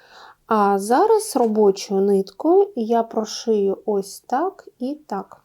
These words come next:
М, цей шов можна виконувати або голкою, або гачком. Ну, давайте я покажу вам гачком.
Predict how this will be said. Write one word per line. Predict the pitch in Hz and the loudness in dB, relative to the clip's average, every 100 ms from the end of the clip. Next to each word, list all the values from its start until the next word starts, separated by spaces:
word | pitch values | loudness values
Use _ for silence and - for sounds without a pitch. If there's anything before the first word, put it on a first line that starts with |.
| _ - - - - _ _ _ _ _ _ - - | _ -20 -20 -20 -20 _ _ _ _ _ _ -14 -6
М, | 233 220 | -4 -4
цей | - 320 302 | -4 -2 -2
шов | - 226 233 233 | -6 -6 -8 -6
можна | 262 247 233 | -6 -2 -2
виконувати | 226 226 220 214 208 202 226 | -4 0 0 0 -4 -6 -4
або | 240 233 294 | -4 0 0
голкою, | 196 196 208 214 - 359 - | 2 0 0 0 0 2 2
або | 254 220 269 | -2 -2 -2
гачком. | 269 262 - - 202 190 196 - - _ _ - _ _ _ _ _ _ _ - | 0 -4 -6 -12 -8 -8 -8 -14 -20 _ _ -20 _ _ _ _ _ _ _ -4
Ну, | 330 - _ - | -4 -4 _ -6
давайте | 226 247 240 | -2 -2 -2
я | 220 214 | -4 -4
покажу | - - 220 220 | -8 -10 -4 -2
вам | 214 208 | -2 -4
гачком. | 220 247 - - 415 | -4 -6 -6 0 0